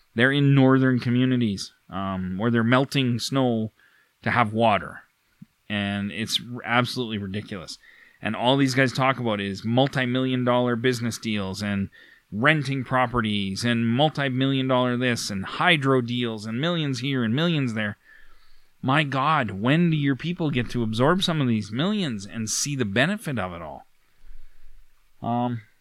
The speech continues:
so that's, <laughs> that's my take on that. Uh, I, you know, tonight's gonna be a sh-, little bit shorter podcast just 'cause Jason's not here to throw in his two cents. And I know he would have loved to throw in on both of these topics so far. So, and then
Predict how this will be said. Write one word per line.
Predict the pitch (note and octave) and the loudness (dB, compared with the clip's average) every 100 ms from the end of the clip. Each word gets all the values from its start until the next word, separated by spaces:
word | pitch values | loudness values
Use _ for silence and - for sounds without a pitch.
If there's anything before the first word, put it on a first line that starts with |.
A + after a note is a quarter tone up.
| _ | _
so | - E3 | 0 4
that's, | F#3 - - - C#3 C#3+ D3+ - | 4 2 -2 -10 -16 -6 -6 -6
<laughs> | - _ _ _ _ | -18 _ _ _ _
that's | E3 F3 | 2 4
my | F#3 | 2
take | D3+ E3 D3+ | 2 0 2
on | C#3+ A#2 | 2 2
that. | A2+ A2 - _ - | 2 2 -2 _ -4
Uh, | A2 A2+ A2 G#2 F2+ _ _ _ _ _ _ - _ _ _ _ _ _ | 0 2 0 -2 -8 _ _ _ _ _ _ -20 _ _ _ _ _ _
I, | - - - | -6 -6 -4
you | B2 C3+ | 2 6
know, | D3 D3 | 8 6
tonight's | C3+ E3 D#3+ | 6 4 4
gonna | E3 | 2
be | D3+ | 2
a | |
sh-, | C3+ | 2
little | C#3 D3 | 4 6
bit | C#3+ B2+ | 8 6
shorter | C#3+ C3+ | 6 4
podcast | B2 B2+ A#2+ B2 A#2+ | 4 2 2 2 0
just | - A#2 | -2 -4
'cause | A#2+ G2 | -4 -4
Jason's | A2+ A#2 A#2 A2+ | -2 -2 0 2
not | A2+ | 4
here | A#2 | 4
to | A2+ G2 - | 2 -4 -2
throw | A#2+ | 2
in | A2+ | 4
his | A2 A2 | 2 0
two | A#2+ | -4
cents. | A2 A2 A2 - - - - - | -2 -2 -4 -10 -18 -12 -6 2
And | A#2+ | 4
I | |
know | B2 C3+ | 6 6
he | C#3 | 6
would | C3 B2+ | 4 2
have | A2+ | 2
loved | A#2 B2 A#2 | 2 0 -2
to | G#2+ | -4
throw | A#2+ A2+ | -2 0
in | A2+ | 0
on | A2+ G#2 G2 - A#2 | -2 -4 -6 -12 -6
both | A2 B2+ B2 | -2 -2 -2
of | A2 | -6
these | G#2 | -6
topics | - G2 F#2+ G2 - | -6 -8 -6 -12 -10
so | G2 | -12
far. | F#2+ G2 F#2+ - _ _ _ _ _ _ _ _ | -10 -8 -8 -10 _ _ _ _ _ _ _ _
So, | - D3 - | -2 0 4
and | D#3+ E3+ | 4 6
then | F3+ F3 | 4 0